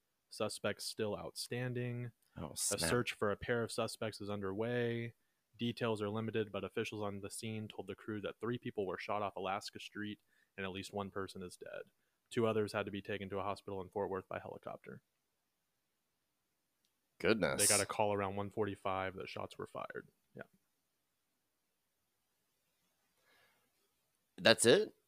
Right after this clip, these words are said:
Speaker 1: Yeah.
Speaker 2: How are you the, uh, the most entrusted, you know, high school teacher in town, and you don't have the four one one on this? I thought this
Speaker 1: The,
Speaker 2: was, like, the benefit of
Speaker 1: the,
Speaker 2: going
Speaker 1: the,
Speaker 2: into
Speaker 1: the liter-, the news is literally limited, man. They don't know.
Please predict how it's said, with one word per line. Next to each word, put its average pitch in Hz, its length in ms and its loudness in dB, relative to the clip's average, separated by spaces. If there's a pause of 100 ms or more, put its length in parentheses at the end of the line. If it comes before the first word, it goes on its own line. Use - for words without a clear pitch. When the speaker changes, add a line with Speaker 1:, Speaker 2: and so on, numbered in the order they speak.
(120)
Speaker 1:
Yeah. 117 140 2 (760)
Speaker 2:
How 156 240 12
are 247 100 12
you 196 260 8
the, 156 300 10
uh, 98 300 12
the 92 120 2
most 117 300 8
entrusted, 110 680 8 (160)
you 98 140 8
know, 87 120 10
high 101 200 8
school 95 260 4
teacher 82 500 4
in 85 220 4
town, 80 380 4
and 73 140 0
you 80 100 0
don't 76 220 6
have 71 140 0
the 64 80 -4
four 78 300 6
one 71 220 4
one 71 160 4
on 62 140 -2
this? - 200 -2
I 85 40 -2
thought 107 200 8
this 113 140 4
Speaker 1:
The, 101 60 4
Speaker 2:
was, 92 120 6
like, 92 180 10
the - 60 -2
benefit 87 420 6
of 78 60 4
Speaker 1:
the, 80 80 -2
Speaker 2:
going 80 180 6
Speaker 1:
the, 80 60 4
Speaker 2:
into 76 340 2
Speaker 1:
the 69 100 4
liter-, 113 280 -2 (100)
the 107 100 -4
news 107 260 -4
is 107 220 -6
literally 104 600 -4 (160)
limited, 131 420 -8
man. 92 240 -6
They 110 100 -4
don't 107 200 -4
know. 113 320 -6